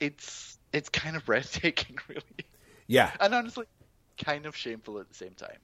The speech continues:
Speaker 2: Yeah, yeah, yeah, honestly, I preferred it to the second story, Beyond the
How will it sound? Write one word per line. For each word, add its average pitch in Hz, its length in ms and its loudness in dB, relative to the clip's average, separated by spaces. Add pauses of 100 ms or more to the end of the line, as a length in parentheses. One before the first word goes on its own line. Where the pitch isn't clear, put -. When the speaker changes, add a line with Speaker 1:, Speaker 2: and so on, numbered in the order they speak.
(180)
Speaker 2:
Yeah, 320 240 6
yeah, 123 100 -4
yeah, 98 260 0 (500)
honestly, 175 720 8
I 127 140 10
preferred 170 540 -2
it - 280 2
to 123 200 0
the 110 120 -4
second 185 360 2
story, 101 520 2 (140)
Beyond 117 420 4
the 110 460 2